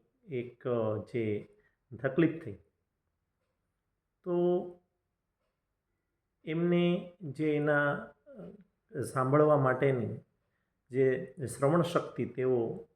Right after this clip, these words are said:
અત્યારે એની પરિસ્થિતિ એવી છે કે એના માટે બધી સારવાર, અ, ચાલી રહી છે. અને આ બાબત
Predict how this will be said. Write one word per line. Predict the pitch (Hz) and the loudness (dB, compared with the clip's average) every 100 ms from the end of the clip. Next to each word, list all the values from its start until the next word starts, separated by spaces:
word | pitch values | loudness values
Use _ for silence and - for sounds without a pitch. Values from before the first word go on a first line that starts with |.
| _ _ - | _ _ -16
અત્યારે | 120 - 143 143 139 139 135 135 - _ _ _ | -10 -2 0 2 2 2 0 -4 -14 _ _ _
એની | 147 143 | -6 -4
પરિસ્થિતિ | 143 147 143 156 143 | -2 -2 -4 -6 -4
એવી | 135 160 | -2 -2
છે | 139 135 | -2 -2
કે | 120 | 0
એના | 123 | 0
માટે | 127 127 135 123 123 202 220 | 2 2 4 4 2 -4 -10
બધી | 135 120 127 120 - | -10 -8 -6 -8 -10
સારવાર, | - 113 107 120 120 | -8 -4 0 4 2
અ, | 110 - 123 113 110 | 0 -6 -4 -2 -2
ચાલી | 101 110 117 | -4 -2 -2
રહી | 120 104 98 | -2 -2 -6
છે. | - - _ _ _ _ _ _ _ _ _ _ _ _ _ _ _ _ _ - | -14 -20 _ _ _ _ _ _ _ _ _ _ _ _ _ _ _ _ _ -8
અને | 143 135 135 135 - _ _ _ _ _ _ _ _ _ _ _ _ _ _ _ _ | -4 0 0 -4 -8 _ _ _ _ _ _ _ _ _ _ _ _ _ _ _ _
આ | - 139 | -4 2
બાબત | 139 127 123 - | 4 4 0 -4